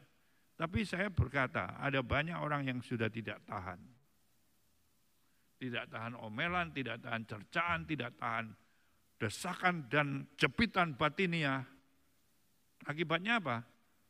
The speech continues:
Datang penyakit semua. Tapi kalau itu datang semua yang menghimpit, kita mampu menghalaukannya, ada kekuatan batinia dari Tuhan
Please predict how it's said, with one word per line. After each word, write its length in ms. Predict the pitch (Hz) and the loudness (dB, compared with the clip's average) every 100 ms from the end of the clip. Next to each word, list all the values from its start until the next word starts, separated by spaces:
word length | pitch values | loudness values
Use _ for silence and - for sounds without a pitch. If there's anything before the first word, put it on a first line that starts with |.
| - | 2
Datang 400 | 196 175 175 156 | 4 4 4 0
penyakit 400 | 147 147 135 131 | 2 0 2 0
semua. 320 | 135 117 95 101 - _ _ _ _ _ _ _ _ _ _ _ - | -2 -4 -4 -10 -18 _ _ _ _ _ _ _ _ _ _ _ 0
Tapi 240 | 202 240 | 2 4
kalau 240 | 226 233 240 | 2 4 4
itu 240 | 208 226 | 2 4
datang 480 | 196 269 269 220 175 | 6 6 6 4 4
semua 320 | 180 175 160 | 2 6 6
yang 160 | 151 143 | 6 4
menghimpit, 800 | 143 147 147 135 139 123 139 - - - _ _ _ _ _ _ | 0 2 4 8 8 8 6 6 -6 -20 _ _ _ _ _ _
kita 240 | 170 165 165 | 4 6 8
mampu 480 | 220 294 277 294 254 | 10 8 6 2 4
menghalaukannya, 960 | 226 165 185 196 180 180 170 139 131 - - - _ _ _ _ _ _ | 4 6 8 8 8 6 4 4 0 0 -8 -20 _ _ _ _ _ _
ada 260 | 170 208 214 | 6 10 10
kekuatan 640 | 196 - 233 247 240 254 202 | 8 4 6 6 8 6 8
batinia 640 | 220 - 233 220 208 185 | 8 8 6 8 10 10
dari 240 | 156 175 | 8 8
Tuhan 480 | 170 180 127 131 160 | 6 2 2 2 0